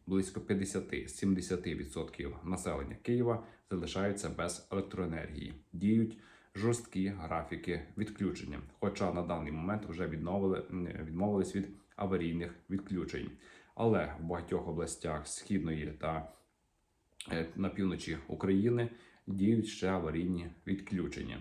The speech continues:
тому що ситуація після останнього обстрілу фактично катастрофічна. Е, якщо відновлять ключові елементи нашої енергомережі наступного тижня,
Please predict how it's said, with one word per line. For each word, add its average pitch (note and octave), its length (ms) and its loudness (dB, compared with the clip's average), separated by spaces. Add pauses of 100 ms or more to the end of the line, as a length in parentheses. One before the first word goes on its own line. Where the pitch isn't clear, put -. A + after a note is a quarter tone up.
(160)
тому F#2+ 220 -2
що G2 240 -2
ситуація - 560 -4
після - 300 -8
останнього D2 520 -8
обстрілу - 640 -4 (140)
фактично D#2+ 640 -6 (500)
катастрофічна. - 960 -4 (760)
Е, E2+ 640 2
якщо F#2+ 600 0
відновлять F2+ 440 4
ключові G2 680 2
елементи F2 540 0
нашої D#2+ 500 -2
енергомережі F2 960 2
наступного D#2+ 800 -6
тижня, A#2+ 440 2